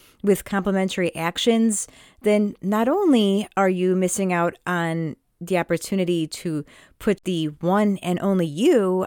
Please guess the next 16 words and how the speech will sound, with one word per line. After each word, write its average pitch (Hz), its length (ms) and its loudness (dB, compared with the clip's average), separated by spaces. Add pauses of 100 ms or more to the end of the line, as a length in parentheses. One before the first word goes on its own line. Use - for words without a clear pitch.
out 175 180 0
into 170 240 -2
the 156 120 -4
world, 185 540 0 (460)
you 214 200 0
also 285 420 4
risk 269 560 -2 (240)
coming 226 320 2
across 202 560 0 (100)
as 180 360 -2
being 165 420 -4
a 180 60 -6
hypocrite, - 580 -6 (300)
right? 165 260 -2 (760)
So 254 500 2 (500)
with 220 180 -6